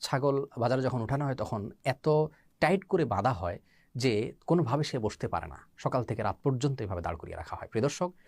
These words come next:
এই আচরণগুলো সম্পূর্ণরূপে জঘন্য এবং গুনাহের কাজ। সেই সাথে পশু জবাই করার সময় পর্যন্ত দেখানো হয়, দেখা যায় যে অনেক সময় কসাইরা সেটাকে খোঁচাতে থাকেন বা চাকু ভালো করে আগে ধার দেওয়া হয় না, অনেক সময় এদের পচাতে, পচা-, পচানোর প্রয়োজন হয়, যা পশুর কষ্টের কারণ হয়।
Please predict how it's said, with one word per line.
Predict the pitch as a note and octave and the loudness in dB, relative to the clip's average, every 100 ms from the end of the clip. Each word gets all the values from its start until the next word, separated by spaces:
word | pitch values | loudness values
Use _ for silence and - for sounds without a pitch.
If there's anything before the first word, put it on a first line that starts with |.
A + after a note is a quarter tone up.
| _ _ - | _ _ 0
এই | |
আচরণগুলো | A#2+ G#2+ C3+ D3+ D3 D3 D#3 D#3+ | 2 2 0 0 0 0 -2 -2
সম্পূর্ণরূপে | - A2 G2 F2+ E2+ F2 E2+ | -4 -4 -4 -4 -4 -6 -4
জঘন্য | G2+ G#2+ C3 D#3 D#3 - | 0 2 4 4 2 -2
এবং | G#2+ E2 D#2+ - _ _ A#2 | -8 -8 -10 -16 _ _ -2
গুনাহের | G#2+ C3+ A#2 F#2+ | 4 4 2 -4
কাজ। | - - - - - - _ _ _ - | -10 -12 -10 -10 -10 -14 _ _ _ 0
সেই | F3 | 2
সাথে | F3 G#2 G2 | 2 0 -2
পশু | F#2 B2+ C3+ | -2 -2 0
জবাই | B2 D3 | 2 2
করার | E3 D3+ | 0 -2
সময় | - B2 A2+ | -2 -4 -2
পর্যন্ত | A2+ G#2+ G#2+ | -2 -2 -2
দেখানো | F#2+ - G2 | -2 -2 -4
হয়, | F2+ E2+ _ - | -4 -6 _ -2
দেখা | A2+ B2 | 0 2
যায় | G2 - - - | 0 -2 -14 -8
যে | C3 | 0
অনেক | B2+ | 0
সময় | - B2 | 0 -4
কসাইরা | B2 - C3 G#2+ | -4 -2 0 -2
সেটাকে | - G#2 | -4 -6
খোঁচাতে | A2 C#3+ C#3 C3+ | -2 0 0 -2
থাকেন | F#2+ F#2 F2+ F2 - _ | -4 -4 -6 -6 -14 _
বা | C3+ | 0
চাকু | B2+ C3 C#3+ | 0 0 0
ভালো | A#2+ C3 | 0 0
করে | C3+ | 0
আগে | B2 A2 | 0 0
ধার | G#2+ A2+ | -2 2
দেওয়া | A#2 | 2
হয় | A2 | 2
না, | A2 | 0
অনেক | A2+ C#3+ | 0 -2
সময় | C#3 C3 | -2 -2
এদের | B2 | -2
পচাতে, | B2+ - B2 A#2 | -2 -2 0 -2
পচা-, | - C3 - | 0 -2 0
পচানোর | C#3+ D3+ D3 | 0 2 2
প্রয়োজন | C3 A2 G#2+ | 2 2 0
হয়, | F#2+ | -2
যা | G2+ G#2 G2+ _ | 0 0 0 _
পশুর | A2+ G2+ - | -6 -4 -4
কষ্টের | - A2 | -2 -2
কারণ | F#2 F2+ | -2 -4
হয়। | - F2 | -6 -8